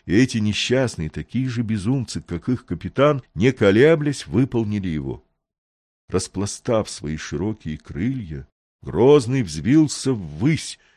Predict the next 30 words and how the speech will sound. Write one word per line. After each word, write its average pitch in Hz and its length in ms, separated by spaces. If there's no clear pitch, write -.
как 123 220
он 123 140
взлетел 123 500
недавно 123 640
над 95 300
Ниагарским 113 680
водопадом. 101 640
Но 90 100
если 143 280
в - 80
тот 135 200
раз 127 280
ему 117 260
удалось 113 380
спастись - 640
от 101 100
кипящей 85 580
пучины 82 520
вод, 87 340
то 80 140
сегодня 127 680
он 131 180
направил 123 560
свой 120 260
безумный 113 540
полет 113 560
в - 80
самую 151 760
пучину 135 600
бури. 107 460